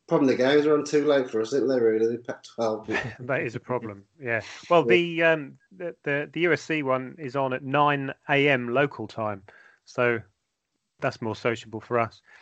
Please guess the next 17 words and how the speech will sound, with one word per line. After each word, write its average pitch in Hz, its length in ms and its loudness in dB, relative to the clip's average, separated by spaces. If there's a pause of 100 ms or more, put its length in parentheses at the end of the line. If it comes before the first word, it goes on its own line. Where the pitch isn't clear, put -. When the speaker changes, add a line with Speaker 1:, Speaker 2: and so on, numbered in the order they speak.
(260)
Speaker 2:
The - 60 2
fact 202 220 6
that 175 160 4
he 180 100 -2
can 139 180 -8
catch - 440 -2
it 120 180 -6
means 135 420 -6
he's 143 240 -6
already 147 220 2
better 147 220 0
than 127 80 -4
his 127 100 -8
brother, 117 340 0
I 101 60 -6
guess. 104 340 -14 (260)
Speaker 1:
<laughs> - 0 -